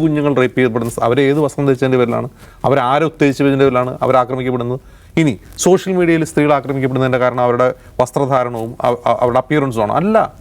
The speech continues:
ഇതിനൊന്നും ഒരു പ്രത്യേകിച്ച് ക-, നമുക്കൊരു പ്രത്യേകിച്ചൊരു കാരണമില്ലാതെ സ്ത്രീകൾ ആക്രമിക്കപ്പെടുന്നുണ്ട്. അപ്പോൾ, ആ, സ്ത്രീകളുടെ വസ്ത്രത്തിൻ്റെ പേരിലാണ് അവർ ആക്രമിക്കപ്പെടുന്നതെന്ന് പറയുന്നത് അതൊരു ഒഫൻസാണ്. അങ്ങനെ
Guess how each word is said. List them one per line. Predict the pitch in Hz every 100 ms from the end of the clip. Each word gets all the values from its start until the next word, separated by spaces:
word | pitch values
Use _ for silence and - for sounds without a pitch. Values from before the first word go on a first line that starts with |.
| - - - - - - - -
ഇതിനൊന്നും | 107 175 208
ഒരു | 214 -
പ്രത്യേകിച്ച് | 165 196 196 143
ക-, | - - 123
നമുക്കൊരു | 131 139 180
പ്രത്യേകിച്ചൊരു | 165 180 180 190 180
കാരണമില്ലാതെ | 160 165 175 165 165
സ്ത്രീകൾ | 160 156
ആക്രമിക്കപ്പെടുന്നുണ്ട്. | 143 139 131 131 117 95 78 - - - - - -
അപ്പോൾ, | 160 196 - - - - - - 123
ആ, | 127 127 123 - _ - - - - - - - - - - - - - - - - - - - - - 139 -
സ്ത്രീകളുടെ | 180 202 214 208 190 151
വസ്ത്രത്തിൻ്റെ | 156 - - 180 - 175 160
പേരിലാണ് | 156 147 143 139
അവർ | 131
ആക്രമിക്കപ്പെടുന്നതെന്ന് | 127 - 131 127 127 123 120 110 110
പറയുന്നത് | 104 95 92 156 - - 107
അതൊരു | 104 110 101
ഒഫൻസാണ്. | - 135 135 - 110 82 - 110
അങ്ങനെ | 123